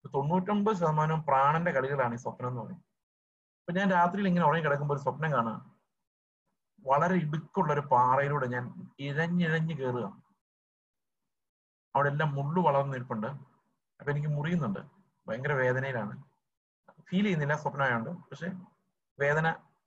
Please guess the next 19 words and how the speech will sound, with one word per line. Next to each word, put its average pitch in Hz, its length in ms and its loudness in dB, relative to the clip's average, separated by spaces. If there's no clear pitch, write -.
ഒരു 156 120 -2
ഫാക്ടർ 139 320 0
അവിടെ 123 140 2
ഉണ്ട്. 107 180 -6
അപ്പൊ - 920 -16
ഞാൻ 185 140 4
ഇങ്ങനെ 180 260 6
ആ 175 260 2
മുള്ളിനിടയിലൂടെ 160 920 2
ഞാൻ 143 300 0
നോക്കുമ്പോ 127 500 -2
ഞാൻ 196 320 4
പോകുന്ന 170 340 4
അതേ 147 320 4
ഡയറക്ഷനിൽ 123 680 0
ഒരു 143 120 -8
നല്ല 143 260 2
ഒന്നാന്തരം 165 800 2
റോഡ്, 117 320 0